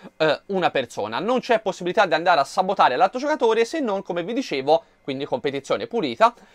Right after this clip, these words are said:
quella di andare eh, a togliere una casella, invece di comprarti te, la prendi praticamente e la scarti, così non la fai prendere a lui che magari gli serviva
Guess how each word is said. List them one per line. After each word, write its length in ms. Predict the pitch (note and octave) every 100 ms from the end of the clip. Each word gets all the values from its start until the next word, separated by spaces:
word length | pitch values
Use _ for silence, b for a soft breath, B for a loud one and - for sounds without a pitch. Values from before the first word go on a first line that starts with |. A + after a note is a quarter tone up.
| b b
quella 260 | D#4 G#3
di 80 | F#3
andare 540 | C#4 F#3+ C3 B2 C#3+ - _
eh, 80 | C3 C3+
a 180 | D#3+ E3 _
togliere 580 | C4 A3 C3+ B2 G#2+ G2+ _ _
una 200 | G#3+ F#3
casella, 380 | F3+ A#3 D3 D#3
invece 260 | D#3+ G3 D#3+
di 60 |
comprarti 380 | D#3 F3 A3 C4
te, 220 | G#3 D#3+
la 100 | -
prendi 240 | F3 C#3+ D3
praticamente 420 | C#3+ D3 C3+ B2+
e 40 |
la 100 | A#3+
scarti, 380 | C4 - A#2+ G3+
così 220 | G#3 G3
non 140 | C3+ B2
la 80 | B2+
fai 160 | C#3+
prendere 320 | C#3 A#2+ E3
a 40 | G3
lui 180 | D#3 C#3
che 120 | C#3
magari 300 | C#3+ A#2 A#2
gli 80 | B2+
serviva 440 | C#3+ A#2 A2+ A#2+